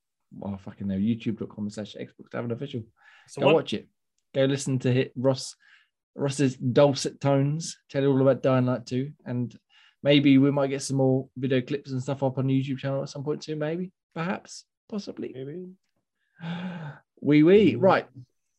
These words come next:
Speaker 1: Uh, we're gonna let Ross talk some more now. Ross,
Speaker 2: Woohoo!
Speaker 1: what's coming to Game Pass?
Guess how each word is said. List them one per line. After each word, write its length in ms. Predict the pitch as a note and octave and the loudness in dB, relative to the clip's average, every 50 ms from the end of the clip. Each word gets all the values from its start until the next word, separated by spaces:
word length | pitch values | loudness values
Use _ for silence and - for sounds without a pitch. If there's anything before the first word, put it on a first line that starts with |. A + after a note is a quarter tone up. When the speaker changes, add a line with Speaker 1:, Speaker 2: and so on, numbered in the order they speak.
| _ _ _ _ _ _ _ _ _ - | _ _ _ _ _ _ _ _ _ -12
Speaker 1:
Uh, 380 | C3+ A#2+ A2+ A2 G#2+ G#2+ G#2+ G#2+ - | -8 -6 -4 -2 -2 -2 -4 -4 -4
we're 140 | C3 B2+ | -4 -2
gonna 160 | A#2+ C#3 C3+ C3 | -2 0 0 0
let 140 | C3+ A#2+ | 0 0
Ross 140 | B2+ C3 B2+ | -2 -4 -6
talk 220 | - - C#3+ B2 - | -6 -8 -10 -8 -4
some 100 | B2 B2+ | -2 0
more 160 | B2+ C3 B2 | 2 2 2
now. 220 | A2 G#2+ A#2 B2 - _ _ _ _ _ _ _ - | 0 0 -2 -4 -8 _ _ _ _ _ _ _ 0
Ross, 340 | G#3+ G3+ - - - - | 2 2 2 0 -2 -2
Speaker 2:
Woohoo! 380 | A3 D#4 G4 G#4+ G4 A4+ C#5 C5+ | 2 4 4 6 8 10 10 10
Speaker 1:
what's 120 | G4+ D4+ | 10 8
coming 180 | F#3+ G3 G3 F#3+ | 4 2 2 2
to 40 | E3+ | 4
Game 200 | F#3+ F#3+ F#3 D#3 | 4 4 2 2
Pass? 420 | D3 A#2+ G#2 G#2 - - - - | 0 -2 -4 -4 -8 -14 -20 -20